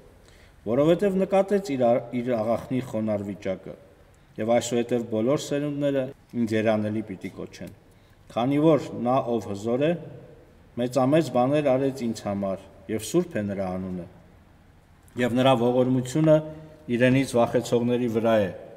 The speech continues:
սերնդից սերունդ։ Իր բազուկով զորություն ցույց տվեց, ցրեց ամբարտավաններին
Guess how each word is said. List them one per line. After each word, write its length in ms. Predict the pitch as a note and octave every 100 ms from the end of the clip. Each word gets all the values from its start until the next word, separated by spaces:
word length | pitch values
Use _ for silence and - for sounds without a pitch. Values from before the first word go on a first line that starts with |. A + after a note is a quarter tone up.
| -
սերնդից 720 | - - B2 A#2 G#2+ A2+ G#2+
սերունդ։ 480 | - G2 G2 E2+ - - - - - _ _ _ -
Իր 140 | C#3 C3+
բազուկով 680 | B2 C3 C3 B2 D3+ D#3+ -
զորություն 560 | - B2 D3+ D#3 F3 F3
ցույց 260 | - A#2+
տվեց, 420 | - G#2 G2+ F2 - - -
ցրեց 500 | - B2+ E3+ F#3 -
ամբարտավաններին 1080 | B2+ C3+ C3 C3+ C3 B2+ B2+ B2+ B2 C3 C3